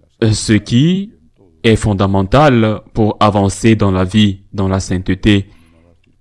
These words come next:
Et en tout, nous devons savoir que dans certaines circonstances, nous sommes plus enclins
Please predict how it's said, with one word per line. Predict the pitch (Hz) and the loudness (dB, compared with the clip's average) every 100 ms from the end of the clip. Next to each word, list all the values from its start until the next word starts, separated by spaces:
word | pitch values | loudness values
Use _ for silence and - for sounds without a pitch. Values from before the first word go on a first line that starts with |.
| _ _ _ _ _ _ - | _ _ _ _ _ _ -4
Et | 104 117 156 - _ _ _ - | 2 4 2 -2 _ _ _ -6
en | 98 92 | -4 -4
tout, | 101 123 185 185 - | -2 0 0 -2 -6
nous | 107 | -4
devons | 101 98 107 120 | -2 0 0 -2
savoir | - 98 95 107 98 | -2 -4 0 -2 -2
que | - 110 139 - | 0 2 2 -2
dans | 101 98 | -4 -4
certaines | 98 92 101 95 | -4 -2 -2 -2
circonstances, | 98 - 95 - 113 131 127 104 104 _ _ 127 _ _ - - | -6 -8 -8 -4 -2 -2 -4 -8 -10 _ _ _ _ _ -20 -8
nous | 101 | -6
sommes | - 117 127 135 | -2 0 2 0
plus | 120 131 185 - - - | -2 0 0 -2 -18 -6
enclins | 101 95 92 117 143 160 165 | -6 -4 -2 0 2 -2 -6